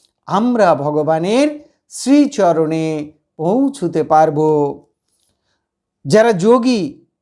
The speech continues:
তারা যম, নিয়ম, আসন, প্রাণায়াম, ধ্যান, ধারণা,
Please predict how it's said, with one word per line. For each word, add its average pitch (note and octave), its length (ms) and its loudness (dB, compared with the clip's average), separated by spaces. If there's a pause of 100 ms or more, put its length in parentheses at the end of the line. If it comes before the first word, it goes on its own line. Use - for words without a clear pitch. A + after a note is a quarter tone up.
(100)
তারা G3 220 0
যম, G#3+ 560 0 (400)
নিয়ম, G#3+ 640 -2 (420)
আসন, G3 680 -2 (260)
প্রাণায়াম, G#3+ 640 0 (480)
ধ্যান, G#3 500 -2 (320)
ধারণা, F#3+ 600 0